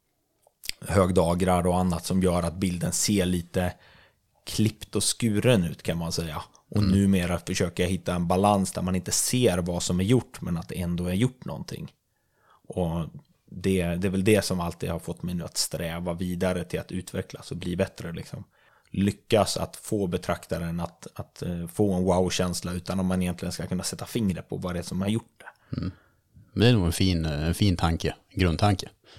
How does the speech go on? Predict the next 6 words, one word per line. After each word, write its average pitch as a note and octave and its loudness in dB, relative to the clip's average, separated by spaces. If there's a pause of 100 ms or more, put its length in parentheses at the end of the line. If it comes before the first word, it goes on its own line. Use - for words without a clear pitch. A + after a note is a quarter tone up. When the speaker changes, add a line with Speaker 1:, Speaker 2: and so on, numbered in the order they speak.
(140)
Speaker 1:
Ja, - 4 (440)
och F2 4
det F#2 2
finns F#2+ 2
aldrig G2 6
några, F2+ 4